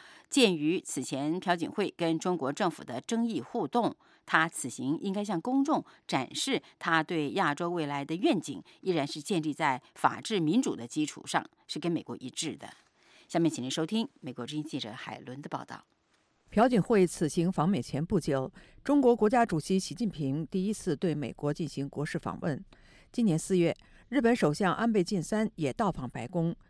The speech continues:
Speaker 2: 与奥巴马进行国事会晤。作为亚洲地区三个最重要的国家，日中韩三国之间以及与美国的关系特别受到关注。九月三号，朴槿惠接受中国政府邀请，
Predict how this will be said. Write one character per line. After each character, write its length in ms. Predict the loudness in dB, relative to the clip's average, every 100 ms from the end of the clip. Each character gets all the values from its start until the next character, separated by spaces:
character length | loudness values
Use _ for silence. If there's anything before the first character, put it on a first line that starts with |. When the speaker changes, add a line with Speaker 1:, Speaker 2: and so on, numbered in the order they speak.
| -4
Speaker 2:
与 180 | 4 6
奥 200 | 6 4
巴 140 | 2
马 220 | 2 0 -2
进 180 | -4
行 260 | -4 -2 -4
国 200 | -2 -4
事 120 | -2
会 200 | -2 0
晤。 260 | 0 -4 -8 _ _ _
作 140 | 2 6
为 200 | 6 6
亚 140 | 4
洲 140 | 2
地 140 | 2 0
区 260 | 2 0
三 240 | 2 2 4
个 220 | 4 4
最 200 | 4 0
重 220 | 2 2
要 100 | 2
的 80 | 0
国 220 | -4 -4
家， 260 | 0 0 0 -4 _ _ _
日 200 | -4 -2
中 160 | 0 0
韩 320 | -2 -2 -2
三 220 | 0 0
国 160 | 0 0
之 100 | 0
间 300 | 0 0 0 -2
以 160 | -4
及 260 | 0 -2 -2
与 200 | 0 2
美 240 | 2 0 -2
国 160 | -2
的 80 | -2
关 280 | 0 0 -2
系 200 | -2 -6
特 200 | -4 -2
别 140 | 0 -2
受 160 | -2
到 140 | -6 -4
关 200 | -4 -4
注。 240 | -6 -8 -14 _ _ -20 _ _
九 160 | 2 2
月 80 | 2
三 240 | -2 -2
号， 240 | 0 -2 -4 -20 -20 -18 2
朴 160 | 4
槿 140 | 4 4
惠 220 | 4 2
接 180 | 2 0
受 240 | 2 2
中 160 | 2 -2
国 100 | -2
政 160 | -2
府 140 | -4 -2
邀 180 | -2
请， 300 | -2 -4 -8